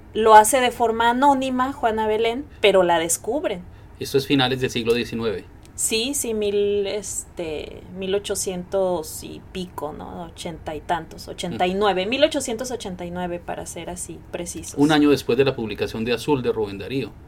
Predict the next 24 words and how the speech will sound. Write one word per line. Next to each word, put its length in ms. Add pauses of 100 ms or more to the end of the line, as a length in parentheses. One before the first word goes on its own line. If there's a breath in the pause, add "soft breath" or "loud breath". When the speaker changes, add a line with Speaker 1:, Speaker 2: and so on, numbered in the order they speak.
(120)
Speaker 1:
Ajá, 520
Speaker 2:
Sí, 60
está 200
en 80
Speaker 1:
sí, 160
Speaker 2:
pleno 260
Speaker 1:
sí, 80
Speaker 2:
moderno, 160
Speaker 1:
sí. 80
Speaker 2:
el 60
modernismo 420
Speaker 1:
En 60
Speaker 2:
está 100
Speaker 1:
el 60
Speaker 2:
en 100
boga, 280
¿no? 80
Speaker 1:
modernismo. 280
Speaker 2:
Nace 320
la, 240
nace 360
el 40
Speaker 1:
Ujú. 100
Speaker 2:
mo-, 60